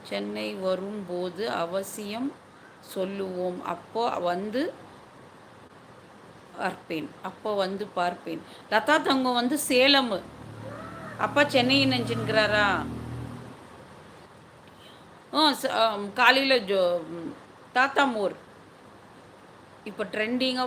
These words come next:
போற தாத்தா மோர் கொ-, சாப்பிட்டேன். இப்போ கீரை குழம்பு போய் சப்பாத்தி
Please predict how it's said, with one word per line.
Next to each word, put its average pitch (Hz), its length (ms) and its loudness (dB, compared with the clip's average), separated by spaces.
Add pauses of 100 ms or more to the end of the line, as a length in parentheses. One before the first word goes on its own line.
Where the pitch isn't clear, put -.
போற 208 220 2
தாத்தா 220 400 2
மோர் 202 280 -2
கொ-, 185 440 2
சாப்பிட்டேன். 196 420 -2 (400)
இப்போ 233 320 0
கீரை 269 260 2
குழம்பு 208 340 0
போய் 220 280 -4
சப்பாத்தி 220 420 0